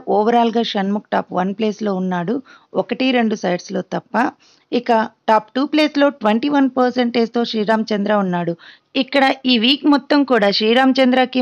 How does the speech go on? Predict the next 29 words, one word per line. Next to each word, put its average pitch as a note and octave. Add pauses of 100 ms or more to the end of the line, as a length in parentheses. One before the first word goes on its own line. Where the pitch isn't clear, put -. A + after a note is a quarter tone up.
(100)
మానస్కి A3+
అయితే G#3+ (100)
గట్టి G3
పోటీ G#3
అయితే A3 (100)
జరుగుతుంది G3 (160)
ఓటింగ్లో G#3 (140)
కూడా. G3 (420)
So, D#4+ (180)
వీరిద్దరి C4+
ప్లేసెస్ C4+
అయితే B3+ (120)
చేంజ్ A#3
అవుతూ A#3
ఉన్నాయి. A3+
వీరిద్దరికి A3+
ఓటింగ్లో B3
కూడా B3
పెద్ద F#3+ (120)
డిఫరెన్స్ G#3
లేదు. G3 (160)
మానస్ A#3
అయితే B3 (100)
ట్వంటీ G#3
పర్సెంటేజ్తో A3+ (420)
థర్డ్ C4+
ప్లేస్‌లో A#3+
ఉన్నాడు. F3 (460)
ఇక A#3